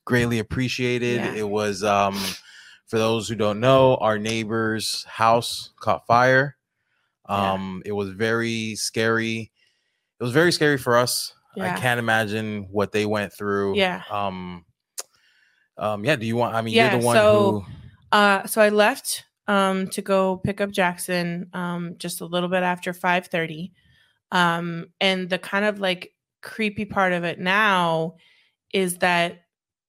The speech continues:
Speaker 2: I, I smelled it when I
Speaker 1: Mm-hmm.
Speaker 2: left to go get Jackson.
Speaker 1: Mm-hmm.
Speaker 2: But it was a, it was a cooler day,
Speaker 1: Right.
Speaker 2: uh, in Florida.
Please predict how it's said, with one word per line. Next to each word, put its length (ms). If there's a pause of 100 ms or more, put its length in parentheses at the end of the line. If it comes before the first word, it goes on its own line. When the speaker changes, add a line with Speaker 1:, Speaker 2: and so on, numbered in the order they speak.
(400)
Speaker 2:
I, 640
I 120
smelled 420
it 180 (460)
when 240
I 120
Speaker 1:
Mm-hmm. 100
Speaker 2:
left 400 (100)
to 120
go 180
get 180
Jackson. 480
Speaker 1:
Mm-hmm. 240 (280)
Speaker 2:
But 300
it 60
was 220
a, 420 (120)
it 60
was 140
a 160 (100)
cooler 420
day, 500 (260)
Speaker 1:
Right. 220
Speaker 2:
uh, 60
in 180
Florida. 500